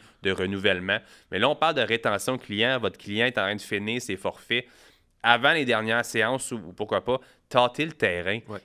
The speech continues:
Speaker 1: Essayez de voir qu'est-ce qu'il y en a avec votre client, comment est-ce qu'il trouve le travail avec vous autres, est-ce qu'il veut continuer, est-ce qu'il veut justement poursuivre le travail avec vous. Demandez, puis ça va souvent vous récompenser. Ne pas le faire, c'est là que ça va juste faire comme, « Ah, j'ai toujours dit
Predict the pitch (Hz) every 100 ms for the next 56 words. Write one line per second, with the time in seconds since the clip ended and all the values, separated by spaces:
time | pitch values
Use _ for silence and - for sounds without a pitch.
0 | - 95 156 135 120 139 113 - - 98
1 | 107 120 104 92 95 104 123 120 110 131
2 | - - 120 120 123 107 104 107 113 95
3 | 92 104 131 131 - - - 117 - -
4 | 123 160 156 117 - - 104 120 107 -
5 | 107 123 123 113 - 98 101 117 - -
6 | _ 156 143 - 143 147 131 104 - 98
7 | 92 107 104 92 85 90 127 - _ _
8 | _ _ 95 123 147 123 98 147 - -
9 | 92 92 - - 117 131 131 98 92 -
10 | 101 101 87 87 - 117 - - 95 95
11 | 120 117 107 120 160 139 113 98 127 143
12 | 98 87 107 - 101 - 95 90 127 156
13 | - - - - - - - 113 196 202
14 | 165 123 110 139